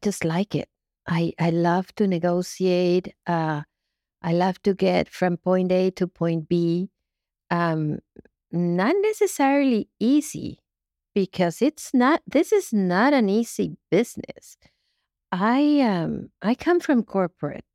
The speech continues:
like I did in the, uh, told you, uh, earlier. And, um, this has been one of the hardest jobs I have ever done, because there are so many things that need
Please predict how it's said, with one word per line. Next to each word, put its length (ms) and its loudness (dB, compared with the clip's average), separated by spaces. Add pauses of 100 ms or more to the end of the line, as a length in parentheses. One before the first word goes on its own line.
like 320 -4
I 80 2
did 240 0
in 140 0
the, 200 -4
uh, 100 -6 (380)
told 240 0
you, 300 0 (160)
uh, 240 -8
earlier. 480 0 (640)
And, 440 0
um, 480 0 (180)
this 340 0
has 160 -2
been 220 2
one 140 4
of 180 -2
the 140 -2 (260)
hardest 800 0 (460)
jobs 560 0 (320)
I 180 2
have 320 0
ever 260 2
done, 460 0 (580)
because 500 0
there 300 0
are 60 -2
so 320 0
many 220 4
things 340 -2
that 160 -4
need 260 -2